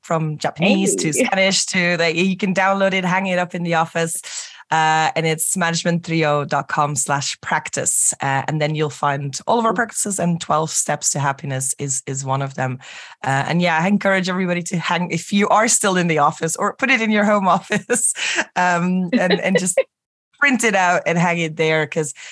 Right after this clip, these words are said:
Speaker 1: it's just these small things that really happen. And like you also said, Jenny, like, um, sorry, Sarah, to, to leave, to make the space for it,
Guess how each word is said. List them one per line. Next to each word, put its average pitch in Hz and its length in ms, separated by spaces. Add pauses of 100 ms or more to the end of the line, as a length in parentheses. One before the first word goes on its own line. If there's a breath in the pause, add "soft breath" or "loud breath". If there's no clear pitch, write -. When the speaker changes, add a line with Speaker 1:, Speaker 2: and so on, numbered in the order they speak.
(140 loud breath)
Speaker 1:
it's - 240
just 254 180
these 226 180
small 170 260
things 160 320
that 156 140
really 151 220
happen. 147 380
And 151 160
like 180 260
you 214 140
also 202 260
said, 170 240
Jenny, 170 260
like, 151 220 (300 loud breath)
um, 147 420
sorry, 156 220
Sarah, 147 280 (460 loud breath)
to, 180 280
to - 200
leave, 180 500 (280)
to 208 80
make 214 180
the 175 60
space 170 480
for 160 200
it, - 300